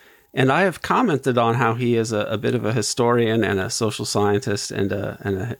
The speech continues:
and a poet at the same time. But I never thought about that in terms of methodology. But as you say that, I, I think that's really important to, uh, to note, because Peter's idea of the, the negative template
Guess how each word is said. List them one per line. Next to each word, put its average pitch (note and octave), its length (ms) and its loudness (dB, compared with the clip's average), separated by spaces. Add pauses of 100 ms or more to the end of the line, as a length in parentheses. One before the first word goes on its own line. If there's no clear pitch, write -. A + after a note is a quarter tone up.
and G#2 120 -2
a F#2 60 -4
poet A2 360 2
at F#2+ 80 -4
the - 80 -8
same G#2 280 0
time. A#2 320 0 (520)
But B2+ 100 2
I B2+ 160 2
never D3 300 2
thought C3 280 0
about A#2+ 260 0
that A2+ 140 2
in A2+ 80 0
terms A2+ 260 0
of G#2 100 -4
methodology. A2 800 0
But C3+ 140 2
as B2 220 2
you C3 120 0
say F3 300 0
that, A2+ 340 2
I, A2 200 -2
I A#2 140 0
think D#3 280 -4
that's - 420 -4
really B2+ 320 2 (100)
important A2+ 760 -4
to, G#2+ 340 2 (640)
uh, G#2+ 380 0 (100)
to A#2 100 2
note, C3 480 2
because C3 540 0 (540)
Peter's F3+ 340 2
idea C#3 460 2
of A2 240 0
the, A2 280 0
the A#2 120 -2
negative B2 420 2
template A2+ 640 0